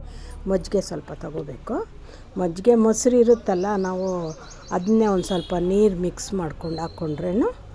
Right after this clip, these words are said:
ಸ್ವಲ್ಪ ಒಂದು ಚಿಕ್ಕ ಗ್ಲಾಸ್ ಅಷ್ಟು ಹಾಕಿದ್ರೆ ಸಾಕು. ಹಿಂಗೆ ಹಾಕಿ ಇಟ್ಬಿಟ್ರೆ ಹಾಕ್ತಾ ಇರಬೇಕು.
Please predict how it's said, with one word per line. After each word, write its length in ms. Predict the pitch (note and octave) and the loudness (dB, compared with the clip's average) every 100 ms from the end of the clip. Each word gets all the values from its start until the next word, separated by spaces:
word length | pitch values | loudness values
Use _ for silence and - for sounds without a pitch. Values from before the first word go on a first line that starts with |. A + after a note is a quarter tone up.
| - - - - | -16 -18 -18 -2
ಸ್ವಲ್ಪ 340 | A3+ A3+ A#3 | 4 4 6
ಒಂದು 440 | A#3 G3+ G#3 G#3+ G#3+ G#3 G3+ G3 | 4 6 6 6 6 6 4 4
ಚಿಕ್ಕ 340 | G3 C4 - C4 G3 | 0 -4 -2 -2 0
ಗ್ಲಾಸ್ 340 | G#3 A#3 - | 0 0 -2
ಅಷ್ಟು 260 | A#3 - G#3 | -4 -4 -8
ಹಾಕಿದ್ರೆ 440 | G3 G3+ F3+ C#4+ | -6 -8 -4 -4
ಸಾಕು. 380 | - D#3 - - - - - - - - | -4 -8 -8 -14 -14 -16 -14 -10 -8 -6
ಹಿಂಗೆ 240 | A3+ G#3 G3+ | 0 2 4
ಹಾಕಿ 280 | G#3 - G#3 | 0 2 0
ಇಟ್ಬಿಟ್ರೆ 600 | G3 G#3 G#3+ - D#3 G3 C#4 - - - | 0 2 0 2 -2 0 -2 -6 -16 -8
ಹಾಕ್ತಾ 420 | E3+ A3+ - A#3+ A3+ | -2 -2 4 6 8
ಇರಬೇಕು. 480 | G#3+ E3 D3+ - | 8 4 -2 -4